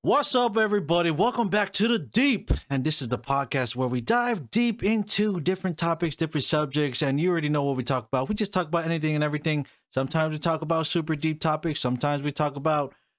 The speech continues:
whatever we wanna talk about. But again, man, my name is Star Sua. I'm your host today for this podcast. And we're gonna get it going today. We got a special guest in the building, and it's the one, the only, the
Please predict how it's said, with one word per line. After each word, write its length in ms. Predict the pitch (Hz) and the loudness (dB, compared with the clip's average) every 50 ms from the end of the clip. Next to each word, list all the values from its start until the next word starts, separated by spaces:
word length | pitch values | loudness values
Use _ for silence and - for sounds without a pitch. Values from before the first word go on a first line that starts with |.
| _ _ _ _ | _ _ _ _
whatever 440 | 90 95 113 139 180 202 196 214 220 | -2 0 2 2 2 2 2 2 2
we 120 | 220 220 | 2 2
wanna 220 | 214 220 214 202 190 | 2 2 2 0 0
talk 220 | 196 196 - 117 | 0 0 0 -2
about. 340 | 113 104 110 95 85 - - _ _ _ _ _ _ | -2 -2 -2 -2 -2 -4 -10 _ _ _ _ _ _
But 240 | - 131 120 113 - - | 0 0 0 0 -2 -2
again, 420 | 131 135 131 180 214 220 214 202 | -4 -2 0 0 0 2 2 2
man, 280 | 202 202 202 202 180 123 | 0 0 0 0 0 0
my 180 | 131 151 170 | 0 2 2
name 180 | 170 165 156 151 | 2 0 0 0
is 100 | 143 - | 0 0
Star 260 | - - 147 143 131 | 0 0 0 0 0
Sua. 240 | 120 143 139 135 131 | 0 0 2 2 2
I'm 180 | 135 135 143 147 | 2 2 2 2
your 120 | 143 131 | 0 0
host 360 | 113 120 139 143 135 - - - | 0 2 0 0 0 -2 -2 -2
today 560 | 120 98 90 - 123 123 131 131 131 131 131 | -2 -2 0 0 0 2 2 2 0 -2 -4
for 340 | - - 98 95 92 87 82 | -6 -6 -4 -2 -2 -2 -2
this 280 | 90 101 98 90 - | -2 -2 -2 -2 -4
podcast. 720 | - _ - 110 98 98 - - 104 98 92 92 90 - - _ _ _ - | -6 _ -2 -2 -2 -2 -2 -4 -4 -2 -2 -2 -4 -6 -10 _ _ _ -2
And 100 | 113 131 | 0 0
we're 60 | 180 | 0
gonna 140 | 226 220 190 | 0 0 0
get 140 | 190 208 190 | 2 0 0
it 100 | 151 120 | 0 0
going 380 | 135 156 170 165 165 165 156 - _ _ _ - | 0 0 0 0 0 -2 -4 -8 _ _ _ -4
today. 760 | - 104 98 98 95 139 165 202 190 151 107 92 87 78 - _ _ _ _ _ _ _ _ | -4 -2 -2 -2 0 2 2 2 2 0 0 -4 -6 -10 -12 _ _ _ _ _ _ _ _
We 100 | - 135 | -4 -2
got 80 | 160 170 | 0 0
a 40 | 156 | 0
special 320 | - - 190 - - 151 | 0 -2 -2 0 -2 -2
guest 280 | 120 151 180 185 - - | -2 -2 -2 0 0 0
in 80 | 143 | 0
the 60 | 117 101 | 0 0
building, 460 | 92 113 110 110 107 110 107 117 117 | 0 0 0 2 2 2 0 0 0
and 220 | - 131 127 120 | 0 0 0 0
it's 100 | 113 110 | 0 0
the 120 | - 135 113 | -2 -2 -2
one, 380 | 101 123 170 196 196 190 180 | 0 0 0 2 2 2 2
the 200 | 170 185 175 - - - | 0 0 -2 -2 -6 -4
only, 720 | 175 196 220 220 190 160 147 135 127 123 120 120 120 117 117 - - _ _ _ _ _ _ _ _ | -2 0 0 2 2 0 0 0 2 2 2 0 -2 -2 -6 -10 -20 _ _ _ _ _ _ _ _
the 300 | 143 139 135 131 120 | 0 0 2 0 -2